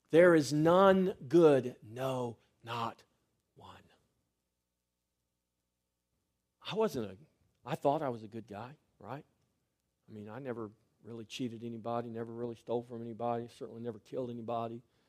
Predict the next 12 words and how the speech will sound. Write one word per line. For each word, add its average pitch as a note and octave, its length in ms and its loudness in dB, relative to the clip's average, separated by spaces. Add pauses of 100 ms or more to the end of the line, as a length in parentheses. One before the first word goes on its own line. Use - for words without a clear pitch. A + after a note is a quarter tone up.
(880)
Things C#3 240 2
I B2+ 100 6
did A#2+ 300 0
do, B2 100 0
you B2+ 220 0
know, B2+ 180 -2
I A#2+ 120 -4
justified A2 680 -8
them. A2 260 -14 (440)
I'm G#2 80 -20
just G#2+ 200 -20 (180)
being A2+ 260 -14